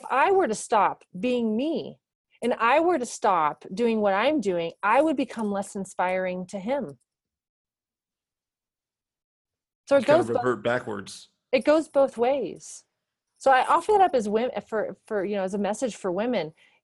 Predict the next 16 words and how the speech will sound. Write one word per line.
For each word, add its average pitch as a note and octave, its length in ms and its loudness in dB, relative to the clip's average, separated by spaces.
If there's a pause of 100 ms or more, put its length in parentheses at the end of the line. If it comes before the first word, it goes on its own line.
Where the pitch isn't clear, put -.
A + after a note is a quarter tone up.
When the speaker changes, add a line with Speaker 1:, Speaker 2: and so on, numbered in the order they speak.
(160)
Speaker 1:
Get F#4 300 -2
yourself C4 520 4
empowered. A#3 720 0
Get C4 220 4
yourself D4+ 400 2
inspired. A3 520 0
There C4+ 180 6
are B3 140 2
men B3 420 0
out G#3 260 -2
there F#3+ 200 2
that F#3+ 120 2
are F#3+ 140 2
waiting, G#3 760 0 (100)
waiting, B3 760 0 (600)
waiting G#4+ 600 4